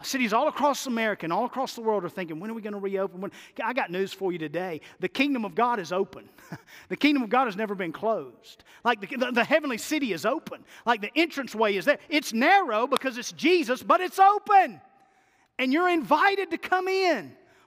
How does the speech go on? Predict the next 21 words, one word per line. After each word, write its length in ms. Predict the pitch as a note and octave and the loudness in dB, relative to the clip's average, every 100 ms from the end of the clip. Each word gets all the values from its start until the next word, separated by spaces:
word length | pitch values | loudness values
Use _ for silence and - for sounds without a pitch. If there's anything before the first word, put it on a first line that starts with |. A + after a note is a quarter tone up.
| - | 0
All 300 | E4 F#4 D#4+ | 4 6 4
who 160 | E4 | 2
are 80 | C#4+ | 2
weary 340 | C4+ C4 B3 | 2 0 2
and 80 | A3 | -2
heavy 240 | B3 A#3+ A#3 | -2 -2 0
laden, 300 | A#3+ A#3 A3+ | 0 0 -4
enter 360 | D#4+ F#4+ G4 G4+ G4+ F#4+ | -2 2 4 4 4 2
in. 220 | B3 C#3 - _ _ _ _ _ _ _ _ _ _ _ _ - | 2 -4 -18 _ _ _ _ _ _ _ _ _ _ _ _ -8
By 120 | F3+ | -6
grace 360 | D3 G3 A3 G3 | -2 0 0 -2
alone, 260 | D#3 D3 | -4 -4
through 140 | C3+ D3+ | -4 -6
faith 320 | - E3+ E3+ | -4 -4 -4
alone, 200 | D3 C#3+ | -6 -6
in 100 | B2+ | -8
Christ 680 | - E3+ D#3 D#3 - - _ - | -8 -4 -4 -4 -10 -14 _ -16
alone. 360 | C3+ C3+ B2 G#2 _ _ _ _ _ - | -10 -10 -10 -14 _ _ _ _ _ -2
Feed 400 | A3+ B3 B3 G#3+ | 0 0 0 -2
your 380 | G3+ A3 A3 G#3 | 0 2 2 0
faith. 320 | - A3+ E3+ | 0 0 0